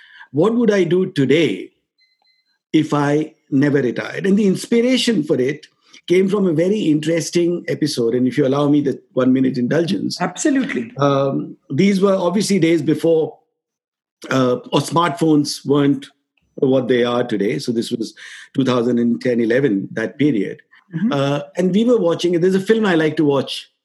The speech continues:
Speaker 1: uh, and that, and I've seen it probably, uh, for a larger number of times than I can remember. And it's called Sholay.
Speaker 2: Oh.
Speaker 1: And, and I was watching Sholay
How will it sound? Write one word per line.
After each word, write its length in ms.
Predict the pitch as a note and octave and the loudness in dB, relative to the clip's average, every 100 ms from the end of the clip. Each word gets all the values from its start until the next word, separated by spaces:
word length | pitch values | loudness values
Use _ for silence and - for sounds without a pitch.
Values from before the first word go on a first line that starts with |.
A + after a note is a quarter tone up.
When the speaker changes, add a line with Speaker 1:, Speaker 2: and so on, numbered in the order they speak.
| _ | _
Speaker 1:
uh, 320 | A#2+ A#2 A2 G2+ - - - - | -4 -2 -2 -4 -10 -18 -14 -2
and 180 | C3 | 0
that, 200 | C3+ - D3+ - _ - | 0 -4 -14 -20 _ -4
and 140 | B2+ | 0
I've 100 | C3 | 0
seen 220 | - D3 | 2 2
it 100 | C3+ | 2
probably, 400 | C3+ A#2 B2 A#2 - - - - _ - B1+ - | 0 0 0 -2 -6 -20 -20 -20 _ -6 -6 -6
uh, 100 | G3 - _ _ _ | -10 -12 _ _ _
for 200 | D#3 F#3+ F3 | -2 -2 2
a 80 | |
larger 280 | D3+ E3 E3 | 2 4 2
number 220 | D3+ C#3 | 2 2
of 100 | B2+ | 0
times 220 | C3 B2+ B2+ | 0 2 2
than 100 | A#2+ | 0
I 80 | |
can 100 | A#2 | 0
remember. 300 | B2 E3+ F3+ | 0 0 2
And 80 | C#3 | 2
it's 160 | B2+ - | 0 -2
called 180 | C#3+ B2+ | -4 -2
Sholay. 400 | - G3 F#2+ - _ _ _ _ _ - | 0 0 -2 -6 _ _ _ _ _ -6
Speaker 2:
Oh. 60 | B2 | -4
Speaker 1:
And, 520 | B2 B2 A#2+ A#2 G#2+ - - _ - - - - | 0 0 0 -2 -4 -12 -20 _ -20 -20 -20 -8
and 260 | C#3+ C#3+ D3 | 0 2 2
I 100 | E3 | 2
was 160 | F#3 E3 | 2 2
watching 320 | E3 D#3+ E3 | 2 0 -2
Sholay 600 | - D#3+ D3 C3+ C3+ | 2 2 4 2 -2